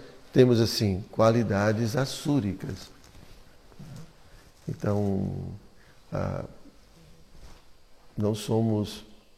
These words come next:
é, ainda puramente devas.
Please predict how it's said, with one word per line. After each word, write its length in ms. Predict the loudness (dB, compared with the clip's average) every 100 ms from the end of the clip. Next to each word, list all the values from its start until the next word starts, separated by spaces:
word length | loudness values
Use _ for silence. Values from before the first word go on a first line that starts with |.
| -20 -20 -20 -20 -10
é, 220 | -6 -6 -8 -4
ainda 440 | 0 4 4 2 0 -8 -6
puramente 1000 | 4 6 8 6 6 4 2 0 -2 -2 -8 -16 -6
devas. 760 | 2 6 6 4 -4 -6 -16